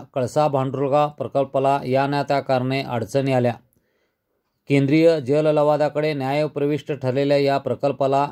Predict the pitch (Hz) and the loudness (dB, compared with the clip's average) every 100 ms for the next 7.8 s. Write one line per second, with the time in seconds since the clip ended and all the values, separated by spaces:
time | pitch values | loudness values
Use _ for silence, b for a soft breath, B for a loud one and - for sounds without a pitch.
0 | - _ _ _ _ 135 135 135 151 156 | -8 _ _ _ _ -4 0 4 4 2
1 | 160 135 135 147 139 113 156 156 151 131 | -2 -4 -2 0 0 0 -2 -4 -4 -4
2 | 131 147 135 131 139 143 107 - _ _ | -2 -2 0 0 0 0 -4 -10 _ _
3 | - 120 113 151 160 156 143 143 139 127 | -10 -2 2 2 2 0 2 2 0 -4
4 | 120 147 151 147 139 143 127 120 147 135 | 0 2 2 0 0 0 0 -2 -2 0
5 | 160 - b b - 123 135 151 151 147 | -4 -4 b b -4 0 2 2 4 2
6 | 147 139 135 143 147 135 131 135 143 139 | 2 0 -2 -2 -2 -4 -4 -2 -2 0
7 | 143 135 120 123 135 120 123 - | 0 0 -2 2 2 2 0 -4